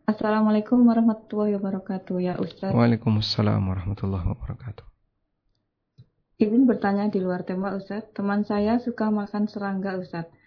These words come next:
Speaker 1: Kadang dimakan hidup-hidup seperti walang sangit, dimakan pakai sambal sama nasi. Sebenarnya batasan serangga yang diperbolehkan untuk dimakan itu apa ya, Ustaz? Jazakumullah khairan.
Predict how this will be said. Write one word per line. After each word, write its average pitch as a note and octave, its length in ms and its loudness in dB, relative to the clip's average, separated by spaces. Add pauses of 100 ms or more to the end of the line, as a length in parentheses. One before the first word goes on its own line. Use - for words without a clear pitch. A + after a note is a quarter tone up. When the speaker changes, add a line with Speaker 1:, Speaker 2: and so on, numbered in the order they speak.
(300)
Speaker 1:
Kadang F#3 320 4
dimakan G#3+ 460 6
hidup-hidup G3+ 640 0
seperti G3 420 -4
walang F#3+ 400 -2
sangit, F#3+ 480 -6
dimakan F#3 560 -2
pakai G3+ 320 -6
sambal G3 400 0
sama G3 240 2
nasi. F#3+ 480 -2 (560)
Sebenarnya G3+ 720 6
batasan F#3+ 480 -2
serangga F#3+ 480 -2
yang F#3+ 160 -2
diperbolehkan F#3+ 800 -2
untuk F3+ 240 -4
dimakan G#3 480 -6
itu B3 160 -2
apa A3+ 400 -2
ya, F3 160 -2
Ustaz? E3+ 300 -6
Jazakumullah F3+ 580 2
khairan. F3 400 6